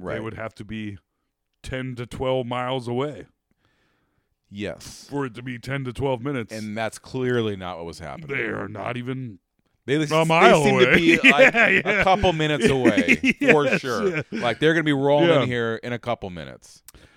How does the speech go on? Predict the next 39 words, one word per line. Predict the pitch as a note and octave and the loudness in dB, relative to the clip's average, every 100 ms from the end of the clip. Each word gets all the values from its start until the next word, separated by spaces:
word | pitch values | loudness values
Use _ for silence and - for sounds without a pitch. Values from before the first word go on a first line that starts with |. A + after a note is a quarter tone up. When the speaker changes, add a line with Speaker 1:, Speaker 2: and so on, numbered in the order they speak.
| _ - | _ -4
Speaker 2:
So | F#3+ F3+ | 0 2
not | G#3+ A#3+ | 2 2
only | A3 G#3 | 2 2
that, | E3+ D#3 D3 - _ _ _ _ _ _ _ _ _ _ _ _ _ _ _ - - | 2 0 -2 -10 _ _ _ _ _ _ _ _ _ _ _ _ _ _ _ -20 -12
to | - | -8
ruin | C#3+ F3 G3+ F3 | -2 2 2 2
this | C#3 B2+ | -2 -4
movie, | B2+ A#2 A#2+ A#2+ | -6 -4 -4 -4
because | G#2 A2 | -6 -8
I'm | A2 | -6
not, | A#2 B2+ A#2+ _ _ _ | -4 -6 -8 _ _ _
I'm | D#2+ F2+ | -16 -10
gonna | G2 F#2 | -10 -10
skip | - - A#2 - - _ | -14 -14 -16 -16 -20 _
off | F#2 G2+ - - | -8 -8 -8 -8
this | G#2+ G#2+ - _ _ _ _ | -8 -8 -14 _ _ _ _
once | G#2 G#2+ | -8 -8
again. | F#2+ D2+ - | -10 -12 -2
They | D#3 | 0
have | E3+ | 0
ten | - G#3+ | -2 -4
to | G#3+ | -4
twelve | D3 D3+ A2+ | -2 -2 -2
minutes. | E2+ - - _ _ _ _ | -8 -18 -20 _ _ _ _
The | B2+ C#3+ | -2 0
amount | C3 C#3+ G3+ A#3 | 0 0 0 0
of | D#3+ | -2
shit | - F3 E3 | -2 -2 -2
they | D3 | -2
get | C#3 - | -2 -4
<laughs> | - | -4
done | D#3+ C3+ C3 - _ _ _ _ _ B2+ | -4 -4 -6 -10 _ _ _ _ _ -10
in | C3+ | -6
this | D#3+ | -6
ten | - E3+ D#3+ | -4 -6 -6
to | |
twelve | - D#3+ D3 | -6 -4 -4
minutes | B2 G#2 G#2 - - _ _ _ _ _ | -4 -8 -8 -12 -20 _ _ _ _ _
is | D3+ C#3 C3+ G2+ F2+ | -4 -2 -2 -6 -12